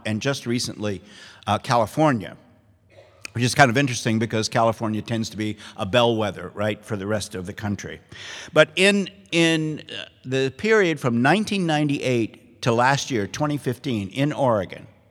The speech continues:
where they've had this law for that long, only, uh, a little over fifteen hundred people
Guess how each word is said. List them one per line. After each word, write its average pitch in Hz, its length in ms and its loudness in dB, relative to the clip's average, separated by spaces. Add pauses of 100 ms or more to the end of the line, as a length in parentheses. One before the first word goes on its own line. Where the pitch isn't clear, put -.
(180)
where 117 160 0
they've 113 180 -2
had 127 160 0
this 139 180 -6
law 117 200 4
for 101 140 -8
that 127 360 2
long, 113 340 4 (960)
only, 240 640 4
uh, 143 280 4
a 135 80 2
little 196 300 2
over 156 260 4
fifteen 160 480 -2
hundred 135 440 -4
people 82 460 -4